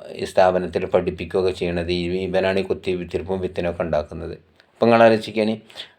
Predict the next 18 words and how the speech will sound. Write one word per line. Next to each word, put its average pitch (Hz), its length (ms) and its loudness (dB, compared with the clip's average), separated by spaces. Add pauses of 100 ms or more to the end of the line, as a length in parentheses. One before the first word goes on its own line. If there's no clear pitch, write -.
(120)
അപ്പം 117 220 6 (280)
ഈ, 113 40 0 (680)
ഈ - 20 0 (260)
രാഷ്ട്രീയത്തിനെ 120 920 2 (120)
കൂട്ടുപിടിച്ചുകൊണ്ട് 95 1000 -2 (920)
മറുവിഭാഗത്തിനെ 117 960 6
വിമർശിക്കുന്ന 104 640 2
ഒരു 95 160 0
സാഹചര്യമായിരുന്നു 92 960 2 (200)
ഇവിടെ 92 260 0 (200)
ഇ - 20 -4 (140)
കെ 107 160 6
വിഭാഗത്തിൽപ്പെട്ട 95 640 4 (140)
ഭൂരിപക്ഷം 98 600 -2
ആളുകൾക്കുണ്ടായിരുന്നത്. 85 960 -4 (1120)
അത് 92 140 2 (220)
ഈ 92 60 4 (100)
രാഷ്ട്രീയത്തിൻ്റെ 92 560 0